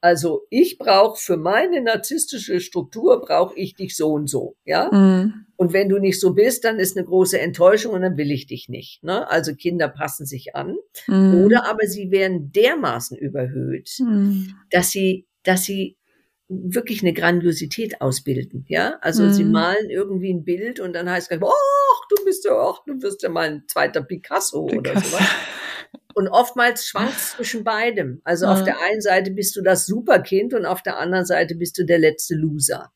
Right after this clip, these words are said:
Speaker 1: ja?
Speaker 2: Mhm.
Speaker 1: Das kommt sehr häufig. Und dann ist es für das Kind natürlich schwer rauszufinden, wer bin ich denn jetzt
Speaker 2: Ja.
Speaker 1: nun wirklich? Das heißt also, man sollte die Extreme vermeiden. Man kann
Speaker 2: Mhm.
Speaker 1: ein Kind lieben, aber muss es auch immer ein Stückchen loslassen.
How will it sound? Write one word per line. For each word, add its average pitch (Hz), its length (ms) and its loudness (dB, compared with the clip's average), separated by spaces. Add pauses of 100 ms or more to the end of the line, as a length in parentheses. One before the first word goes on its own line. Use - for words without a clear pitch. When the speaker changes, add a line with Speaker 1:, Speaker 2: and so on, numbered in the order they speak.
Speaker 1:
ja? 147 260 -2
Speaker 2:
Mhm. 202 500 4
Speaker 1:
Das - 320 -10 (180)
kommt 190 260 0
sehr 151 280 4
häufig. 123 500 -6
Und 175 200 -6
dann 214 280 0 (400)
ist 202 180 2
es 196 100 -2
für 214 160 2
das 196 200 0
Kind 226 180 -4
natürlich 202 420 -2
schwer 170 340 2
rauszufinden, 185 760 0
wer 175 100 2
bin 185 220 0
ich 185 140 -2
denn 165 180 -4
jetzt 233 260 0
Speaker 2:
Ja. - 0 -
Speaker 1:
nun 139 180 -6
wirklich? 123 460 -10 (360)
Das - 120 -6
heißt 208 260 4
also, 185 200 -2
man 196 160 -4
sollte 185 320 2
die 180 160 -2
Extreme 233 580 0
vermeiden. 185 580 -4 (180)
Man 208 160 2
kann 202 200 4
Speaker 2:
Mhm. 160 40 2
Speaker 1:
ein 170 180 0
Kind 170 260 -8
lieben, 226 320 -2
aber 208 240 2
muss 196 280 -4
es 190 160 -4
auch - 160 -4 (100)
immer 254 280 0
ein 247 120 -4
Stückchen 226 460 -6
loslassen. 180 720 -4